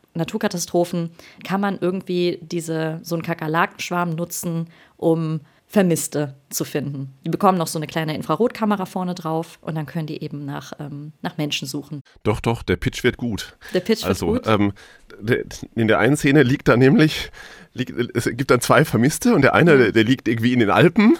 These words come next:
Speaker 2: und da kommt der Bernhardiner mit dem dicken Schnapsfass um, um den Hals, ja, und der hat sozusagen Glück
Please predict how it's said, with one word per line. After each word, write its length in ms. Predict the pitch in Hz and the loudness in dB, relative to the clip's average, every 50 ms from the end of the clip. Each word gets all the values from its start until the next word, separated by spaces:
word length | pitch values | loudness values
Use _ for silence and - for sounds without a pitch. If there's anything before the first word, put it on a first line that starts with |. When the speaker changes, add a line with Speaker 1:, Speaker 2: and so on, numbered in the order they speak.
| - - - - - - - | 0 -8 -20 -20 -20 -10 -4
Speaker 2:
und 140 | - 117 | 0 2
da 60 | 139 127 | 2 4
kommt 220 | - 120 - - | 2 2 4 4
der 80 | 123 107 | 4 6
Bernhardiner 560 | 123 113 120 147 113 104 123 160 202 208 185 | 6 6 6 6 4 4 4 4 4 6 6
mit 140 | 160 139 - | 6 4 4
dem 140 | 123 120 | 4 2
dicken 340 | 110 127 202 131 120 117 120 | 2 0 2 2 2 2 2
Schnapsfass 540 | - - 135 131 - - - - 254 196 - | 2 2 2 2 2 2 2 4 4 4 2
um, 160 | - 196 196 | 0 -2 -2
um 280 | 214 202 - - 180 180 | 0 -2 0 2 4 4
den 60 | 196 | 6
Hals, 340 | 202 220 220 - - - - - | 6 6 4 2 -2 -8 -6 -4
ja, 140 | 143 220 | -4 -2
und 200 | - - - - | -2 -4 -4 0
der 120 | 123 131 151 | 0 2 0
hat 100 | 156 - | 0 -2
sozusagen 400 | 156 - - 123 110 120 113 110 | -4 -4 -2 0 2 2 2 2
Glück 280 | 117 151 214 - - | 2 2 2 0 0